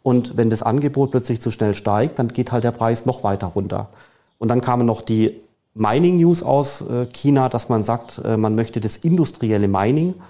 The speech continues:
äh, verbieten, also mit dem Kalkül, ähm, Kohle, äh, Verstromung und Ähnliches, können wir auch gerne noch drüber, drüber sprechen, ist ganz spannend.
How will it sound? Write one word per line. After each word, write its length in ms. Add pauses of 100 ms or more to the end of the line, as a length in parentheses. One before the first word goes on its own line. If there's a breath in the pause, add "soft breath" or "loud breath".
(340 loud breath)
äh, 120
verbieten, 560
also 340
mit 160
dem 160
Kalkül, 720
ähm, 520 (120)
Kohle, 440 (480)
äh, 40
Verstromung 600
und 100
Ähnliches, 500
können 120
wir 40
auch 100
gerne 180
noch 140
drüber, 320 (440 loud breath)
drüber 240
sprechen, 300
ist 120
ganz 180
spannend. 400